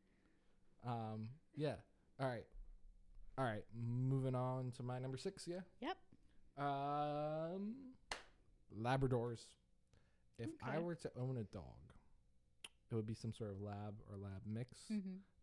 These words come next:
Speaker 1: Um,
Speaker 2: You
Speaker 1: my
Speaker 2: are a Labrador, like, impersonated.
Speaker 1: Thank you. My aunt has owned a couple labs. I think that's why they, uh, hold a special place in my heart.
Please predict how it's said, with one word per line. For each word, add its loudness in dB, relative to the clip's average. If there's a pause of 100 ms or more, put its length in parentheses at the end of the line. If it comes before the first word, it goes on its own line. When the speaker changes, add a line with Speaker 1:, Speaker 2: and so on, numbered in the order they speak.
(120)
Speaker 1:
Um, -2 (440)
Speaker 2:
You 2
Speaker 1:
my 0
Speaker 2:
are 6
a 4
Labrador, 0
like, -4
impersonated. -6
Speaker 1:
Thank -6
you. -2 (640)
My 6
aunt 2 (220)
has 0
owned 4
a 0
couple 2
labs. -2 (420)
I -6
think -6
that's -2
why 4
they, 2
uh, 0 (840)
hold -4
a -14
special 0
place 0
in -2
my 2
heart. -2